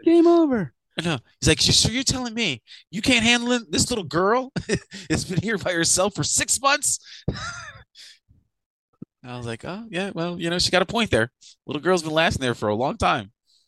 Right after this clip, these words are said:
Speaker 2: You guys got weapons." But then he
Speaker 1: And
Speaker 2: dies, so then, you know,
Speaker 1: and
Speaker 2: that's,
Speaker 1: Aliens
Speaker 2: that's
Speaker 1: would have one of the greatest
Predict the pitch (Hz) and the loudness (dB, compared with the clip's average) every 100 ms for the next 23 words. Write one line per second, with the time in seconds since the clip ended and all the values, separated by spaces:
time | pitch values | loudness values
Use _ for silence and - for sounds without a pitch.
0 | _ _ - 127 151 139 107 151 123 95 | _ _ -12 -6 -2 -2 0 0 0 -8
1 | - _ _ _ _ - - 135 190 123 | -12 _ _ _ _ -16 -10 -4 -2 2
2 | 95 98 - - 90 101 98 104 87 76 | 2 2 0 -2 -4 -6 -6 -10 -12 -8
3 | 87 98 110 101 92 101 98 95 92 101 | -4 -2 0 2 2 0 0 0 0 0
4 | 95 90 95 98 98 90 85 | 0 -2 -2 -2 -2 -6 -10